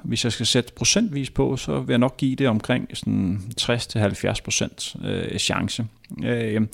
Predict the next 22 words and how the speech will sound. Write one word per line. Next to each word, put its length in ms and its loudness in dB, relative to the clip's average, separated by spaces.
det, 80 10
der 60 12
er 20 12
interessant 440 6
med 140 6
Kipchoge, 680 4
jeg 160 2
nævnte 320 6
før, 240 2
det 80 -10
er 40 -4
en 80 2
løber, 360 4
der 60 2
har 80 -2
været 220 -4
på 100 -2
absolut 340 2
topplan 540 0
i, 280 -2
i 20 0
en 160 0